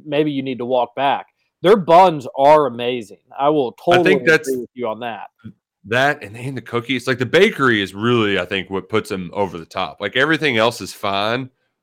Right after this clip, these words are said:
Speaker 2: but it's the buns that are what really separates them from the, the competition.
Speaker 1: Yeah, you know, I think you actually may be onto something. I do love a good W W Cousins burger,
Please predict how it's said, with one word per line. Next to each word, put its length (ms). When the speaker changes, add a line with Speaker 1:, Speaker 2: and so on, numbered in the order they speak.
Speaker 2:
but 120
it's 140
the 80
buns 440
that 360
are 160
what 120
really 680
separates 600
them 220
from 320
the, 260
the 60
competition. 600
Speaker 1:
Yeah, 420
you 120
know, 260
I 120
think 260
you 240
actually 340
may 200
be 320
onto 260
something. 400
I 140
do 200
love 200
a 60
good 180
W 280
W 300
Cousins 380
burger, 500